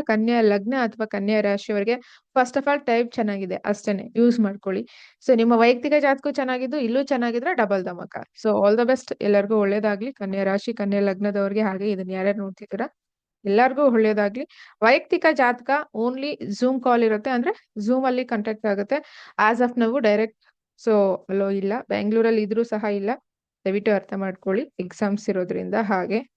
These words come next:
ನಮ್ಗೆ ಡೇ-, ಕಂಟಿನ್ಯೂಸ್ ಆಗಿ ಕ್ಲಾಸಸ್ ಇರೋದ್ರಿಂದ. So ಇದಿಷ್ಟು ವಿಚಾರಗಳು. ನಿಮ್ಮ ವೈಯಕ್ತಿಕ ಜಾತಕ, ನಿಮ್ಗೆ ಜಾತಕ ಗೊತ್ತು ಅಂತ ನೀವ್ ಅನ್ಕೊಂಡಿರ್ತೀರಾ, but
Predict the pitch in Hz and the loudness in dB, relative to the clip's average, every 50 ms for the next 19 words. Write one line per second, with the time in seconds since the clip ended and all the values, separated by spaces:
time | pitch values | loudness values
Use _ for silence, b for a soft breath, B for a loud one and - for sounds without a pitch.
0 | _ - 220 214 214 214 226 208 185 196 190 - - 214 214 208 214 214 214 214 | _ -4 0 2 2 4 4 2 2 0 -2 -2 -2 -2 -2 -2 -2 -2 -4 -2
1 | 214 208 208 - 202 190 196 202 - 233 226 - 220 196 190 196 214 196 190 190 | -2 -4 -4 -4 -4 -4 -4 -2 -4 -6 -6 -4 -4 -4 -4 -6 -6 -6 -8 -6
2 | 196 - - - _ _ _ _ _ _ _ _ _ _ _ _ - - 226 214 | -8 -8 -10 -12 _ _ _ _ _ _ _ _ _ _ _ _ 0 2 4 4
3 | 196 220 214 214 - 294 285 269 247 220 - 240 226 220 226 220 226 233 277 330 | 4 2 -2 -2 -2 -2 0 0 0 0 2 2 2 2 2 2 0 0 0 -2
4 | - _ _ _ _ - 240 294 320 302 247 247 247 277 269 - 302 285 302 277 | -6 _ _ _ _ -4 0 2 2 4 4 4 2 2 0 -2 -4 0 0 2
5 | 269 247 240 233 - - 247 240 233 220 208 202 190 208 214 220 - - 240 220 | 2 2 -2 -2 -4 -6 -4 -4 -4 -2 -4 -2 -2 -2 -2 -2 -2 -2 -2 -2
6 | 208 190 214 226 226 - - 285 277 269 240 269 254 220 214 247 254 247 226 233 | -2 0 -2 -2 -2 -2 -2 -2 -2 -2 -2 -2 -2 0 0 0 0 -2 -2 -4
7 | 233 - 254 262 277 254 262 214 208 - 220 190 - - - _ _ _ _ _ | -4 -4 -4 -4 -2 -2 -4 -2 -2 -2 -2 -2 -4 -8 -16 _ _ _ _ _
8 | _ - 247 247 | _ -4 -4 -4